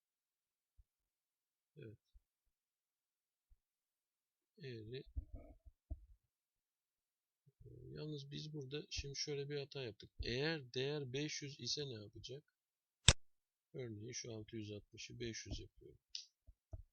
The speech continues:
Bakın beş yüz yaptığım zaman aslında beş yüz, beş yüze eşit. Ama biz bu sınamamızın içinde eşitliği koymadık. O yüzden sadece buradaki değerin küçük olup olmadığına bakıyor.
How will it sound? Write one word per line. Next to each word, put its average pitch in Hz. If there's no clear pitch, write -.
Bakın 151
beş 151
yüz 143
yaptığım 170
zaman 117
aslında 123
beş 131
yüz, 131
beş 123
yüze 135
eşit. -
Ama 143
biz 147
bu 151
sınamamızın 143
içinde 147
eşitliği 147
koymadık. 135
O 160
yüzden 147
sadece 151
buradaki 135
değerin 143
küçük -
olup 156
olmadığına 120
bakıyor. -